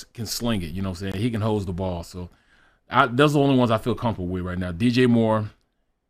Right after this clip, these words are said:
and both Keenan Allen with the over on their props, and, uh,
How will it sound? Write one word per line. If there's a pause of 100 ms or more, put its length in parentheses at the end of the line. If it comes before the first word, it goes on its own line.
(140)
and
both
Keenan
Allen (560)
with
the
over (1080)
on
their
props, (680)
and,
uh,